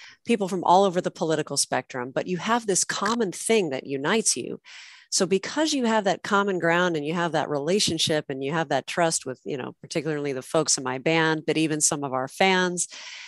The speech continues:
it allows you to start exploring things that maybe you couldn't necessarily do, uh, with strangers or with coworkers or even with family,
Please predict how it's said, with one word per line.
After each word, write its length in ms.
it 100
allows 460
you 100
to 80
start 340
exploring 600
things 320
that 180
maybe 240
you 180
couldn't 380
necessarily 800
do, 460
uh, 260
with 240
strangers 680
or 240
with 200
coworkers 720
or 120
even 320
with 200
family, 680